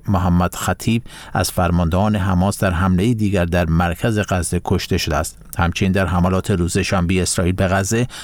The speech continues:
هشت فلسطینی دیگر نیز جان باختند. خبرگزاری فلسطینی وفا نیز گزارش داد همزمان با تشدید عملیات نظامی اسرائیل در کرانهٔ باختری، یورش‌ها و حملات به شهرک نشین‌ها نیز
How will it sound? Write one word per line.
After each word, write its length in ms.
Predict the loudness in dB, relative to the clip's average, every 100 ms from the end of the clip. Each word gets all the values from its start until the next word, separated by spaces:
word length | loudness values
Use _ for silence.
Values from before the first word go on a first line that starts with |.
| -8
هشت 320 | -2 -2 -2 -2
فلسطینی 560 | -2 0 0 0 2
دیگر 280 | 0 0 2
نیز 260 | 2 0 0
جان 280 | 0 0
باختند. 440 | -2 -2 -2 -4 -6 -18 -18 -16 -4
خبرگزاری 840 | 0 0 0 2 2 2 2 2
فلسطینی 720 | 0 0 0 0 2 2 2 2
وفا 400 | 0 0 0 2
نیز 220 | 0 0
گزارش 440 | 0 2 2 0
داد 200 | -2 -2
همزمان 500 | 0 0 2 2 2
با 100 | 0
تشدید 460 | 0 -2 0 0 2
عملیات 500 | 2 2 2 0 0
نظامی 420 | 0 2 2 2
اسرائیل 360 | 0 0 0 2
در 160 | 0
کرانهٔ 460 | 0 0 2 2 2
باختری، 500 | 0 0 0 0 0 -6 -18 -6
یورش‌ها 560 | -2 0 0 0 0 2
و 60 | 0
حملات 480 | 0 2 2 2
به 100 | 0
شهرک 400 | 0 0 0 -2 0
نشین‌ها 460 | -2 0 -2 2 2
نیز 240 | 2 0